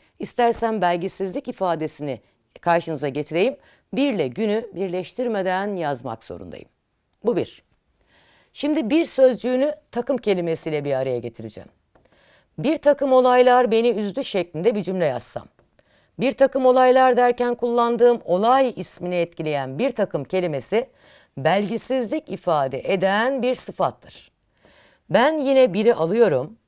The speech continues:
bir takım elbise almış şekline getiriyorum. Burada ise takım ismini etkileyen bir ise sayı sıfatı göreviyle kullanılmış oluyor.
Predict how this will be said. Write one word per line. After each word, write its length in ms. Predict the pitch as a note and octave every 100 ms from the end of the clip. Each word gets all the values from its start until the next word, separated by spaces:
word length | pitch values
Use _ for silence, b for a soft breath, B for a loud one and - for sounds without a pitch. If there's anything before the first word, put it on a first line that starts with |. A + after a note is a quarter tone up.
| _ _ _ _
bir 240 | D3 C4+
takım 440 | D4 A3+ G#3+ E4 D#4
elbise 540 | C4 G3 G#3+ - G#3
almış 400 | D#3 F3 F3 F3+
şekline 500 | - F3+ E3+ - D#3
getiriyorum. 520 | C3+ - A#2+ A2 G#2 - _ _ b b b b -
Burada 200 | A#3 E4
ise 360 | D#4+ - F3+ - _ _ _ _
takım 380 | - G#3 E4 D#4+
ismini 360 | A3 - - G#3+
etkileyen 720 | G3 G3 G3 F3+ D#3+ C#3+ C3
bir 220 | F#3+ B3+
ise 520 | E3+ - C#3+ D#3+ B3 - _ _ _
sayı 420 | - - A#3+ D4+
sıfatı 420 | - G3 F3 D3
göreviyle 560 | C#3 A3+ F3 D3+ A3+ C#4
kullanılmış 560 | G#3 F3+ E3+ C#3+ -
oluyor. 500 | A2+ E2+ - - _